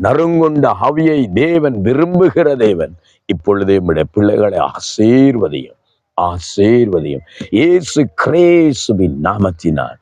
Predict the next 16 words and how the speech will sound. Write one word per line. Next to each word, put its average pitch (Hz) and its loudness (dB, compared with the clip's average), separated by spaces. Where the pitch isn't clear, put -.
உம்முடைய - -4
பிள்ளைகளை 98 0
ஆசீர்வதிக்கும்படி 107 -2
ஜெபிக்கிறேன். 80 -2
நல்ல 113 -2
பிதாவே, - -10
ஆமென், 82 0
ஆமென். - -8
நீங்கள் - -4
உடைக்கப்பட்டால் 76 -4
கலங்க 80 -2
வேண்டாம், 65 -4
உங்களை 58 -4
தேவன் 85 0
உருவாக்குகிறார். 82 -2
ஆமென். 98 -2